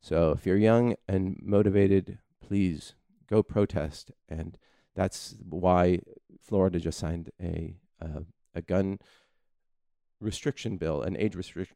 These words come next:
restriction bill that, like, Florida is one of the most pro-gun, pro-gun states in the union, and they signed it because of that outrage. So I celebrate that, uh, but just make sure that it's, you don't, don't, I mean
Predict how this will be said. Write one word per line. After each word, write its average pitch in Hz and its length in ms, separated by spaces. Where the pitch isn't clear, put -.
restriction 107 540
bill 85 380
that, 82 320
like, 85 240
Florida 104 380
is 82 160
one 95 160
of 87 80
the 92 60
most 87 260
pro-gun, 101 480
pro-gun 117 340
states - 500
in 92 300
the - 100
union, 107 420
and 80 380
they 80 200
signed 78 360
it 69 200
because 78 580
of 85 120
that 64 220
outrage. - 540
So - 280
I 120 180
celebrate 87 520
that, 71 220
uh, 82 140
but 90 160
just - 240
make 90 140
sure 98 300
that 95 200
it's, - 180
you 80 240
don't, 107 240
don't, 104 260
I - 20
mean 110 280